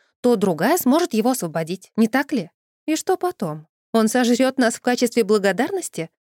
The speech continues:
резонно возмутилась я. «Посмотри на его морду. Это же хищник. Как пить дать? Сожрет и не поморщится. Он ведь и голодный поди, как, э, как волк».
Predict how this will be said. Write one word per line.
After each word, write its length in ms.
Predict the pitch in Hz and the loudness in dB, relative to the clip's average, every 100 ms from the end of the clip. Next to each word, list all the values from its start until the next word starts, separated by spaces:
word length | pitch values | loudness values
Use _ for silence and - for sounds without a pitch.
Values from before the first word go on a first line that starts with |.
| - | -2
резонно 440 | 220 170 175 170 | 0 2 0 0
возмутилась 680 | 170 175 175 - 170 170 - | -2 -2 -4 -6 -8 -8 -12
я. 160 | 170 _ _ _ _ | -16 _ _ _ _
«Посмотри 440 | 311 - 440 370 202 | -8 -4 -4 -2 -2
на 140 | 165 | -2
его 180 | 180 202 | -2 0
морду. 440 | 220 160 147 143 _ _ _ - | 0 -2 -12 -20 _ _ _ -14
Это 180 | 170 | -10
же 140 | 160 175 | -8 -8
хищник. 680 | - 233 - - _ - _ _ _ - | -10 -10 -10 -14 _ -20 _ _ _ -6
Как 240 | 320 - | -6 -2
пить 220 | 349 190 | -2 -2
дать? 280 | 147 135 - _ - | -6 -14 -20 _ -8
Сожрет 600 | - 214 190 175 262 - | -2 0 0 0 -2 -2
и 80 | 208 | 0
не 100 | 226 | 0
поморщится. 680 | 160 147 156 - - 160 - _ _ _ - | 0 -4 -10 -10 -10 -14 -16 _ _ _ -4
Он 140 | 294 | 0
ведь 240 | 285 285 302 | 0 0 0
и 40 | |
голодный 540 | 262 320 220 208 262 | 2 2 4 4 2
поди, 400 | 285 247 190 165 | 2 0 -2 -4
как, 300 | 147 - 160 _ - | -6 -4 -4 _ -20
э, 280 | - 240 240 _ - | -20 -20 -20 _ -6
как 220 | 320 302 | -4 0
волк». 440 | 226 135 - - | 0 0 -6 -20